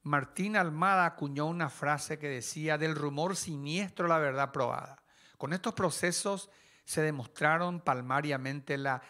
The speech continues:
sistemática violación de derechos humanos. Eh, en el material que yo presento, eh, va a quedar a disposición de todos, está un, un recuento de la cantidad de documentos, del volumen,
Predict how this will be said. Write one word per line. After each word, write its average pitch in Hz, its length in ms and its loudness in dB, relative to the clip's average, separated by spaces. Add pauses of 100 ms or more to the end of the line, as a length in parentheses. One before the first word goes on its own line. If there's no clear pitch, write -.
(120)
sistemática 151 1000 0
violación 131 520 -2
de 131 80 0
derechos 123 440 -2
humanos. 120 460 -6 (600)
Eh, 127 500 -4 (240)
en 156 160 -4
el 156 80 0
material 156 680 0
que 123 500 -6 (220)
yo 127 220 -8
presento, 147 960 -6
eh, - 320 -18 (240)
va 139 60 -6
a 131 40 -16
quedar 127 380 -2
a - 20 -2
disposición 131 560 -6
de 135 120 -4
todos, 135 280 -2
está 139 240 0
un, 160 240 -2 (460)
un 160 160 0
recuento 165 680 0
de 151 120 2
la 147 100 2
cantidad 135 540 -2
de 151 60 4
documentos, 139 1000 -2
del 131 220 -4
volumen, 147 880 -2